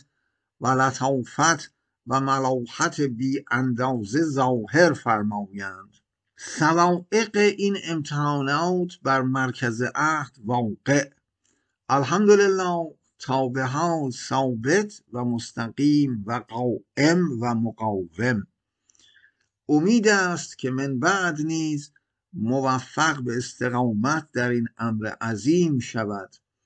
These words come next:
و یاران الهی نیز هر یک مانند جبل عظیم قدم ثبوت بنمایند و به نشر نفحات الهی پردازند.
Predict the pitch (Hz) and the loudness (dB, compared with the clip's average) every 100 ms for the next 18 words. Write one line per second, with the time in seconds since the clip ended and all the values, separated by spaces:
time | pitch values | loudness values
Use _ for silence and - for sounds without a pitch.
0 | _ _ - 120 147 156 156 156 165 214 | _ _ -8 0 4 4 4 4 4 4
1 | 226 226 156 160 156 151 139 226 214 208 | 2 0 0 2 2 0 0 0 0 0
2 | 185 156 131 123 180 202 190 175 - 131 | 0 -4 -8 -2 0 2 2 0 -2 -4
3 | 139 131 139 139 131 143 120 107 135 131 | -2 -2 -2 -2 0 -2 -2 0 0 2
4 | 135 135 131 - 135 123 131 180 180 160 | 0 0 -2 0 0 0 -2 0 0 -2
5 | 131 - 123 127 135 131 127 - 123 120 | -4 -6 -2 0 0 0 -4 -4 -2 0
6 | 135 156 147 - - 170 196 185 175 165 | 2 2 2 -4 0 2 2 0 0 -2
7 | 151 160 151 147 139 120 127 123 127 127 | 0 2 2 2 -2 -6 -6 -4 -2 -4
8 | 120 - 135 127 123 127 120 120 113 - | -6 -8 -8 -8 -8 -8 -6 -6 -6 -6
9 | 110 113 120 117 104 151 196 - 147 139 | -2 -2 -2 -4 -4 -4 -4 0 0 2
10 | 147 147 127 135 143 139 135 | 0 0 0 2 4 4 0